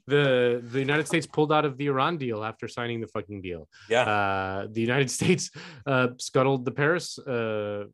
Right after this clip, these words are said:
Speaker 1: uh, climate accords after signing it. Um, you know, like, the United States is not a trustworthy partner. The global south understands this perfectly well.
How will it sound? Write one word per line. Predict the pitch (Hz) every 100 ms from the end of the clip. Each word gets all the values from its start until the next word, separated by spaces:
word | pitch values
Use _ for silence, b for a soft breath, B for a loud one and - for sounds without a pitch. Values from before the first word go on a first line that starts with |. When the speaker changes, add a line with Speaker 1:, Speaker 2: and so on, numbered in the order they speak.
| -
Speaker 1:
uh, | 120 110 107
climate | - 131 156
accords | 143 113 98 82 - -
after | 113 - 110 95
signing | 107 101 92 85
it. | 82 _ -
Um, | 98 92 87 87 87 B B B B _
you | 127
know, | 123 151
like, | 156 143 135 127
the | 127
United | 135 151 147
States | 165 143
is |
not | 127 135 139
a | 123
trustworthy | 120 127 113 117 104 98
partner. | - 98 101 123
The | 104
global | 107 104
south | - 98 -
understands | 95 82 - 92 90
this | 87
perfectly | - 92 92 95 82
well. | 80 78 120